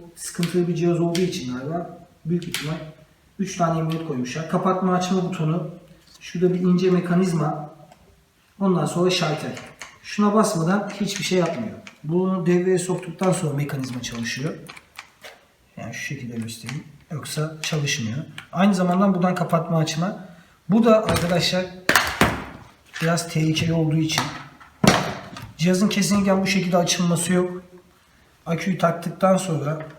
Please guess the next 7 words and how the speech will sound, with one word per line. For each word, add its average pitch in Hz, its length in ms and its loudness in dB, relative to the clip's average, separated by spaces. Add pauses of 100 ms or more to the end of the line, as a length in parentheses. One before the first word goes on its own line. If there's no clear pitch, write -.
(2250)
açık 165 320 -4
modu 156 240 0
alıyorsunuz, 117 440 -6
kapatıp - 420 -12
açık 156 260 -4
modu 165 200 0
alıyorsunuz. 151 560 -4